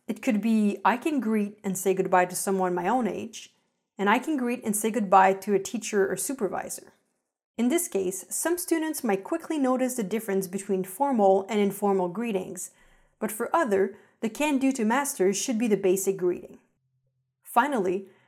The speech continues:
don't forget to make sure that you have can-do statements for the interpretive, presentational,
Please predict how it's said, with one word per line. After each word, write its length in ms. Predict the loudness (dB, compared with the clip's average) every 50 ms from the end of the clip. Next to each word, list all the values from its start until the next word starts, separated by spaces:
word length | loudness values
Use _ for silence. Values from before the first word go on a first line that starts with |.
| _ _ _ _
don't 200 | 2 2 2 2
forget 300 | -2 -2 -2 -2 -2 -2
to 80 | -2 -2
make 180 | -2 0 -2 -2
sure 140 | -4 -2
that 140 | -2 -2 -2
you 100 | -2 -4
have 320 | -2 2 2 2 2 2 -2
can-do 400 | -4 -2 -2 0 0 0 -2 -2
statements 720 | -4 -2 0 0 0 0 -2 -6 -6 -6 -6 -6 -8 -12 _ _ _ _ _ _
for 160 | -2 0 0
the 140 | 2 2 2
interpretive, 760 | 0 0 0 0 0 0 0 0 2 4 6 6 6 4 0 -16 _ _ _ _ _
presentational, 960 | 0 2 2 4 2 0 -4 -4 -6 -6 -6 -4 -2 0 2 4 2 2 0